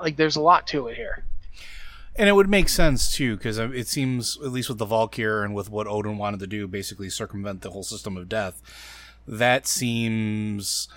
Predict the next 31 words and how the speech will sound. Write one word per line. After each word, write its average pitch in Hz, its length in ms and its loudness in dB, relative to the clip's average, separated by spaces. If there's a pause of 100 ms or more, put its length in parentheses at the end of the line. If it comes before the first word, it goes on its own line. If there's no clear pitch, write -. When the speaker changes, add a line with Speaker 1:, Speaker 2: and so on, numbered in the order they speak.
(600)
Speaker 2:
like 110 320 0
almost 104 300 -2
like 101 80 -2
a 101 80 -2
direct 101 380 -2
response 98 440 -2
of, 95 300 -6
"Oh, 110 400 2 (300)
they 104 200 0
can 113 140 2
create 107 380 2
prison 117 340 2
planes. 82 400 -6 (340)
Oh, 101 380 4 (360)
if 101 200 -2
Raden 117 400 6
knows 98 240 -2
about 98 300 -2
this 95 340 -4 (640)
and 98 160 -4
I 120 240 4
know 117 180 4
about 101 320 0
this, 98 260 -6
this - 200 -6
is 110 100 -6
what 110 200 -6
they're 98 120 -4
trying 110 360 0
to 98 80 -4
do. 98 440 -2